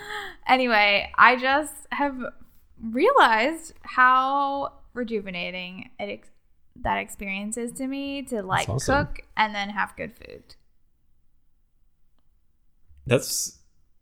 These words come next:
Speaker 2: I, yeah, I didn't <laughs> realize how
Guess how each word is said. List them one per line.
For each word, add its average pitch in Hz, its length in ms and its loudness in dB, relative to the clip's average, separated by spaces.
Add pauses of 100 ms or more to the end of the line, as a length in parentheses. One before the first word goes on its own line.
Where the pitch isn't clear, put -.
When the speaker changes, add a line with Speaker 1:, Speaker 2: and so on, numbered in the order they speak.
(480)
Speaker 2:
I, 107 220 0 (160)
yeah, 98 320 0 (160)
I 123 120 8
didn't 127 260 4
<laughs> - 220 8
realize 127 540 6
how 123 360 8